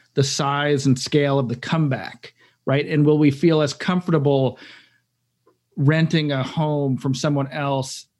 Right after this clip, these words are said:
you know, now that we're all aware of, of, you know, <laughs> the, the viral, uh, you know, risks or sharing, you know,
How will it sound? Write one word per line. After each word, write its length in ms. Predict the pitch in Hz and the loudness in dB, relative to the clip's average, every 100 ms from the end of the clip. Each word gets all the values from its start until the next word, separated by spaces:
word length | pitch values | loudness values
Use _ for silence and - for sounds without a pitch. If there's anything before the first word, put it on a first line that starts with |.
| _ | _
you 180 | 233 160 | -6 -2
know, 140 | 139 | -2
now 180 | 143 151 | -2 -2
that 140 | 147 143 | 0 -2
we're 160 | 143 | -4
all 180 | 147 151 | -4 -2
aware 460 | 143 139 139 135 135 | 0 0 0 0 -2
of, 340 | 127 123 117 _ - | -2 -6 -10 _ -8
of, 320 | 135 131 120 117 | -4 -4 -6 -8
you 120 | 151 | -4
know, 140 | 131 | -2
<laughs> 20 | 123 | -2
the, 280 | 120 147 127 | 0 0 0
the 120 | 135 139 | -2 -2
viral, 760 | 131 139 139 139 135 131 127 | 0 0 0 0 -2 -4 -4
uh, 180 | 127 120 - - _ _ _ _ | -6 -10 -14 -20 _ _ _ _
you 80 | |
know, 160 | 135 120 | -6 -4
risks 580 | 117 147 131 - - - | -2 -2 -2 -6 -14 -12
or 500 | - 156 147 139 147 | 0 2 2 0 -4
sharing, 560 | - - 156 156 147 135 135 | -4 -2 0 0 -2 -4 -8
you 120 | 156 | -6
know, 240 | 135 131 | -6 -8